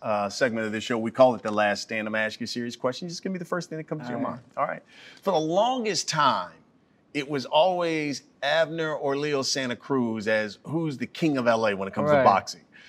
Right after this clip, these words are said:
Speaker 2: Right.
Speaker 1: So right now, in your opinion, who's the king of L A when it comes to boxing?
Speaker 2: Um, I gotta say that maybe Andy Reese.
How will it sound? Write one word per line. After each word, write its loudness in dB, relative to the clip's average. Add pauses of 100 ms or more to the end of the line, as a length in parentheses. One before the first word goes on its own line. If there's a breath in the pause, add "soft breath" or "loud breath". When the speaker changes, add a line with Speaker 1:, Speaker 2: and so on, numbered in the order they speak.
Speaker 2:
Right. -8
Speaker 1:
So 8
right 6
now, 2
in 2
your 8
opinion, 2
who's 4
the 0
king 4
of 0
L 4
A 2
when -6
it -8
comes -2
to -12
boxing? -6 (320)
Speaker 2:
Um, 4 (160)
I 2
gotta 8
say 2
that 2 (200)
maybe 0
Andy 2
Reese. -2